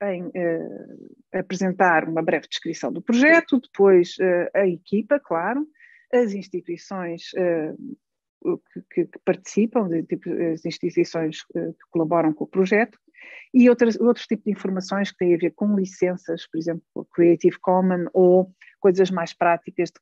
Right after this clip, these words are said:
como, por exemplo, citar, eh, o nosso website. A segunda página, sobre este projeto, entendemos que será pertinente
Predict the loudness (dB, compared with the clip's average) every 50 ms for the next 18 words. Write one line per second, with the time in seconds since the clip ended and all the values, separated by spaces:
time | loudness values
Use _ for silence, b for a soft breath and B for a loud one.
0 | _ -2 0 2 4 2 2 2 0 -2 -2 -2 0 -2 -4 -6 -6 -8 -14 -18
1 | -14 -12 -12 -6 _ 0 2 2 2 0 -2 b b b b b b b b b
2 | b b _ -4 -2 -2 0 0 -2 -2 -2 -4 -4 -6 -8 -6 -4 -6 -6 -6
3 | -10 -8 -6 -6 -6 -6 -8 -8 -10 -10 -10 -16 _ _ _ _ _ _ _ _
4 | _ _ _ _ _ _ _ _ _ _ _ _ _ _ _ _ B B B B
5 | B B B B B B 2 4 4 4 4 0 -2 -4 -4 -4 -4 -4 0 2
6 | 4 4 4 4 4 2 2 2 -2 -6 _ -20 -20 -2 2 2 4 4 2 -2
7 | -10 -8 -8 -8 -8 -8 -12 -18 _ -8 -6 -4 0 2 4 4 4 2 2 -2
8 | -4 -4 _ _ _ _ _ _ _ _ _ _ _ _ _ _ b b b b
9 | b b b b b b b b b _ _ _ _ _ _ _ _ _ _ _
10 | 4 4 4 6 6 6 8 8 8 8 6 4 2 -2 -6 -12 -18 -14 -8 -2
11 | 0 2 2 2 0 _ -6 -6 -6 -4 -4 -2 0 0 0 0 -2 -4 -6 -12